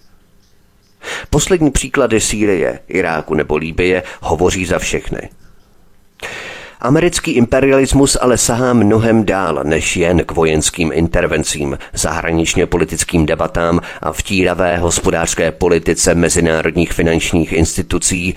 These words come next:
jako jsou Světová banka a Mezinárodní měnový fond.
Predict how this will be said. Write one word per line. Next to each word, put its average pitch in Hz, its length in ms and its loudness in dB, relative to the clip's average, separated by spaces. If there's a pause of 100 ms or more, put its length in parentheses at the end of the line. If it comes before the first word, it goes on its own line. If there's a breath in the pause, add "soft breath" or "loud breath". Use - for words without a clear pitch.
(160 loud breath)
jako 87 260 -2
jsou 80 200 0
Světová 78 520 -2
banka 82 380 0
a 73 140 -4
Mezinárodní 80 760 2
měnový 78 380 2
fond. - 540 -6